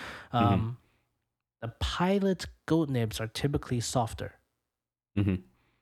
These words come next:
Speaker 2: The exception is Decimo and Vanishing Point, of course, because that nib is short.
Speaker 1: Mm-hmm.
Speaker 2: But, uh, generally, with the softer nib,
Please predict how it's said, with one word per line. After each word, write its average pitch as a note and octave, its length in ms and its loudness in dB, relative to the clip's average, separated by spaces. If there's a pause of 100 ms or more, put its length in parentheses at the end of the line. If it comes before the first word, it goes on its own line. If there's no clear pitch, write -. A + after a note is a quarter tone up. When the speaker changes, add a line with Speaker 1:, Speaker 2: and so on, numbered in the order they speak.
(120)
Speaker 2:
The C#3+ 80 2
exception C#3+ 500 0
is B2+ 140 0
Decimo A#2 460 0 (600)
and A2 280 0
Vanishing A2 360 2
Point, G2+ 320 -2
of - 160 -6
course, G#2 320 -2
because A2 260 -2
that G#2+ 140 -2
nib A2 220 0
is A2 80 -4
short. - 360 -4 (800)
Speaker 1:
Mm-hmm. F#2+ 160 2 (840)
Speaker 2:
But, G#2+ 260 0 (100)
uh, A2 220 2 (100)
generally, D#3+ 880 2 (120)
with C#3+ 300 0
the B2+ 120 2
softer C#3+ 400 0
nib, C#3 340 0